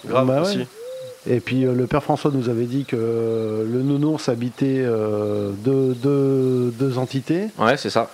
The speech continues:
Speaker 2: Donc ça serait peut-être ces deux gamins.
Speaker 3: Bah, c'est possible. En fait, ça ferait sens dans, au moment où, en fait, ouais, c'est logique. Mais après, ça ferait quand même gros comme coïncidence, non ?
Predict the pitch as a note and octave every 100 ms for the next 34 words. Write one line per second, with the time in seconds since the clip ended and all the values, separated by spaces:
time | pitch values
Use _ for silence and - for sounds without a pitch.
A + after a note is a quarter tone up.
0 | - - - A#2 - A2+ A#2 G2+ A#2+ -
1 | B2 A#2 A#2+ B2+ E3 A3 - - - -
2 | G#2+ - B2 B2+ E3 C3+ F3+ A#2+ - A2+
3 | D#3+ F#3+ - - A2 F#2 D2 - - A#2+
4 | A#2 C3 E3 A#2+ G#2+ - - - - -
5 | - - - - - - - - - G#2+
6 | G2+ B2 C3 A#2+ G2+ G#2+ C3+ - - -
7 | - G#2 - E3+ - - - A2+ A#2 A2+
8 | A2+ - C#3 C#3 A#2 G2+ G#2 - G#2 G2
9 | A2+